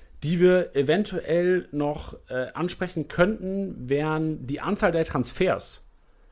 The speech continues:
Weil es gibt, wenn ihr nicht aktiv sein solltet auf dem Transfermarkt oder euch im Grunde genommen, ihr wisst, ihr habt eine gewisse Anzahl an Transfers schon getätigt und ihr im Minus seid, kann euch das tatsächlich oftmals aus der Kreide bringen. Also,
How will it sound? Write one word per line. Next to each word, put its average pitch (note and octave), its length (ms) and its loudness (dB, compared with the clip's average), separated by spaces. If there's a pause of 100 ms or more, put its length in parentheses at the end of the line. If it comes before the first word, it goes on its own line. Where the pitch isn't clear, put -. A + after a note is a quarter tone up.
(220)
Weil A#2+ 160 0
es B2+ 220 -4
gibt, G#3+ 460 -6
wenn C3+ 260 2
ihr D#3+ 100 2
nicht G#3 200 2
aktiv G3 300 -6
sein D#3+ 220 0
solltet E3 260 2
auf D3 100 0
dem D3+ 60 -6
Transfermarkt E3+ 760 0
oder C3 160 2
euch C3+ 160 2
im C3+ 100 0
Grunde D3+ 180 0
genommen, C#3+ 180 0
ihr C3 160 2
wisst, E3 200 0
ihr C#3 100 0
habt C3+ 80 -2
eine C#3 100 0
gewisse C#3 260 -4
Anzahl C3+ 220 -4
an B2 60 -4
Transfers D3+ 380 -2
schon C#3 160 -2
getätigt F3+ 640 -2 (480)
und C3+ 120 2
ihr C3+ 100 4
im C3+ 80 6
Minus F3 320 6
seid, D3 260 0
kann D3+ 160 -2
euch - 120 -6
das F3 200 0
tatsächlich D#3+ 520 -2
oftmals D#3+ 320 -2
aus B2+ 120 -4
der B2 120 -2
Kreide B2 280 0
bringen. F#2 340 -6 (200)
Also, A#2 400 2